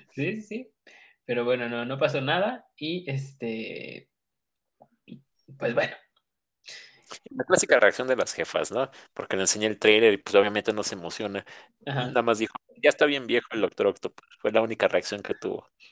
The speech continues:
Speaker 2: Y ya,
Speaker 1: <laughs>
Speaker 2: "Ya está bien viejo, ¿por qué lo meten?", dijo. Y yo así de,
Speaker 1: Ajá.
Speaker 2: "Bro".
Speaker 1: <laughs>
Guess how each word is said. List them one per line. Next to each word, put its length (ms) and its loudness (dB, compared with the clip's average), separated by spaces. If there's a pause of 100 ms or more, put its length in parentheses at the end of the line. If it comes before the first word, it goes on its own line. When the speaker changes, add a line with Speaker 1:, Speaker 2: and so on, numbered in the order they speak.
Speaker 2:
Y 100 -2
ya, 60 4
Speaker 1:
<laughs> 440 4
Speaker 2:
"Ya 40 2
está 140 2 (720)
bien 100 -8
viejo, 280 4
¿por 160 -10
qué 120 -2
lo 140 0
meten?", 360 -2
dijo. 280 -8 (260)
Y 80 -10
yo 100 6
así 160 2
de, 100 2
Speaker 1:
Ajá. 80 -6
Speaker 2:
"Bro". 280 4 (380)
Speaker 1:
<laughs> 1160 4